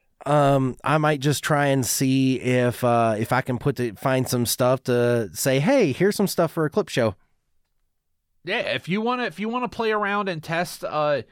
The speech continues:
Speaker 2: no. If you do that, I can give you the drive and you can make a clip show.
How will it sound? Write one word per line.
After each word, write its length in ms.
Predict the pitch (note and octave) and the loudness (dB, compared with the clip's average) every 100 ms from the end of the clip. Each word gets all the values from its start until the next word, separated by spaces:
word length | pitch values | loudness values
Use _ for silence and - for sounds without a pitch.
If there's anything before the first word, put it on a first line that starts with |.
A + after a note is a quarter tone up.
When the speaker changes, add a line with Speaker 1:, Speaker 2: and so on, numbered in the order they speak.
| _ - | _ -6
Speaker 2:
no. 240 | A3 A#2 _ _ _ _ _ _ _ _ _ _ | -4 -4 _ _ _ _ _ _ _ _ _ _
If 160 | C3+ D3+ | -12 -8
you 80 | |
do 160 | F3 G#3+ | -2 0
that, 260 | G3 G3+ - - - _ _ _ _ _ _ _ _ _ | 0 0 -2 -8 -20 _ _ _ _ _ _ _ _ _
I 140 | - C3+ | -10 -8
can 200 | C#3 B2 | -8 -6
give 180 | C3+ | -6
you 120 | D3 D#3 | -4 -4
the 120 | D3 | -4
drive 560 | B2+ A#2+ C3+ E3+ F#3+ _ _ - | -2 -2 0 -2 -6 _ _ -16
and 140 | A2 | -14
you 80 | G#2 | -10
can 120 | C3+ | -8
make 180 | D#3+ D#3 | -8 -10
a 40 | |
clip 240 | - - - | -16 -20 -20
show. 140 | - | -20